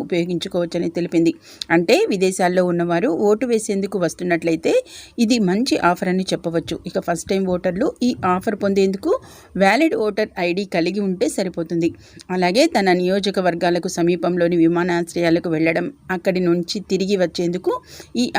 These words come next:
ఆఫర్ ఉపయోగించుకోవచ్చని ఎయిర్ ఇండియా ఎక్స్‌ప్రెస్ అయితే తెలిపింది. చూస్తున్నారు కదా ఫ్రెండ్స్, ఎప్పుడైతే ఫస్ట్ టైమ్ ఓటర్లకు స్పెషల్ ఆఫర్ అయితే ప్రకటించింది. ఎవరు అని చూసినట్లయితే ఇక ఎయిర్ ఇండియా ఎక్స్‌ప్రెస్ అయితే ఈ ఆఫర్‌ని అయితే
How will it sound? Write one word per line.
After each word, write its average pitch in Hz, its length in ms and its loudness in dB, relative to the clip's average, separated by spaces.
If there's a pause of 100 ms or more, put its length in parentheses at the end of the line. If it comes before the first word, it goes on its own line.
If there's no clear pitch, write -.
ఆఫర్ 196 240 -4 (100)
ఉపయోగించుకోవచ్చని 180 920 0 (180)
ఎయిర్ 175 200 4
ఇండియా 175 260 2
ఎక్స్‌ప్రెస్ 170 340 -6
అయితే 165 280 -4
తెలిపింది. 165 400 0 (500)
చూస్తున్నారు 196 360 0
కదా 180 180 0
ఫ్రెండ్స్, 262 300 0
ఎప్పుడైతే 185 420 0
ఫస్ట్ 180 260 -2
టైమ్ 254 220 2
ఓటర్లకు 190 480 0
స్పెషల్ 185 400 0
ఆఫర్ 185 200 -2
అయితే 180 220 -6
ప్రకటించింది. 190 640 -2 (180)
ఎవరు 190 240 2
అని 196 140 -2
చూసినట్లయితే 185 540 0 (480)
ఇక 208 80 -2 (480)
ఎయిర్ 240 180 4
ఇండియా 240 300 0
ఎక్స్‌ప్రెస్ 180 400 -6
అయితే 175 200 0 (200)
ఈ 185 40 -4 (280)
ఆఫర్‌ని 180 320 -2
అయితే 170 120 -2